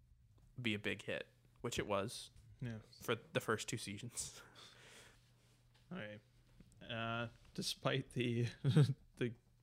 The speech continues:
Speaker 2: Evan Peters
Speaker 1: Ugh.
Speaker 2: coming in
Speaker 1: <laughs>
Speaker 2: and
Speaker 1: Debating us.
Speaker 2: completely shattering our hopes and dreams for the X-Men crossover,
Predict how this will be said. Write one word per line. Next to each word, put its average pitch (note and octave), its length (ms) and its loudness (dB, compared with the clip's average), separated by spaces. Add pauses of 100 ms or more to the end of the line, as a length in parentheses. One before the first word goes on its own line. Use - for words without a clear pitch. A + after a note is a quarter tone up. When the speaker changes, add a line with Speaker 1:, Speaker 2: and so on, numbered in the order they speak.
(1120)
Speaker 2:
Evan A#2 260 2
Peters A2+ 600 0 (560)
Speaker 1:
Ugh. A#2+ 100 4 (280)
Speaker 2:
coming B2+ 340 6
in A#2+ 400 6 (200)
Speaker 1:
<laughs> F3 220 -2
Speaker 2:
and B2 500 8
Speaker 1:
Debating G#2 480 6
us. - 440 -4 (540)
Speaker 2:
completely D3 920 8
shattering A#2+ 760 8
our A2+ 140 4
hopes A2+ 260 2
and A2+ 120 0
dreams G#2+ 340 0
for A2+ 120 -2
the G#2 180 0
X-Men G#2 280 -4
crossover, G2+ 640 -2